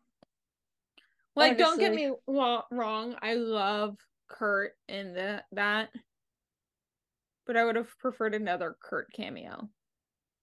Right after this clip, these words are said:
Speaker 2: Oh, yeah.
Speaker 1: Rather than his cop.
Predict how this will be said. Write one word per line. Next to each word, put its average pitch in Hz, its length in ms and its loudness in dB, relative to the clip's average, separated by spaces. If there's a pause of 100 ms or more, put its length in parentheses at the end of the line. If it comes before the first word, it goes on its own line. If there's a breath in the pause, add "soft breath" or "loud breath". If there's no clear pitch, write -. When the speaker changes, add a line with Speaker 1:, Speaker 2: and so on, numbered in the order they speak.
(600)
Speaker 2:
Oh, 294 80 4
yeah. 92 340 0 (880)
Speaker 1:
Rather 220 320 0
than 214 180 -2
his 202 220 -6
cop. - 460 -10